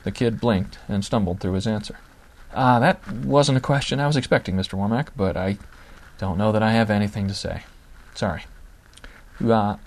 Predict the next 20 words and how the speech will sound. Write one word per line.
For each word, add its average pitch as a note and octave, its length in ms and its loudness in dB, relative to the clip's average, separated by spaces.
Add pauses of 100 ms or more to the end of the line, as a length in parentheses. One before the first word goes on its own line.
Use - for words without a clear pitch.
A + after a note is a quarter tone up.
uh, F#2+ 520 0
ah, D#3 260 6
sure, G#2 440 8
Jason. G3 380 2
Nothing F#2+ 240 0
wrong A2 200 2
with F#2+ 100 2
that. C#3 220 2 (120)
Folks, - 300 6
you've F3 140 4
been C3+ 100 4
listening C#3 300 0
to F#2+ 60 4
Donald G2+ 300 4
Warmack A2 400 2
on D#2+ 300 -4
W A#2 240 2
A B2+ 80 2
C B2+ 180 2
E, E2+ 320 0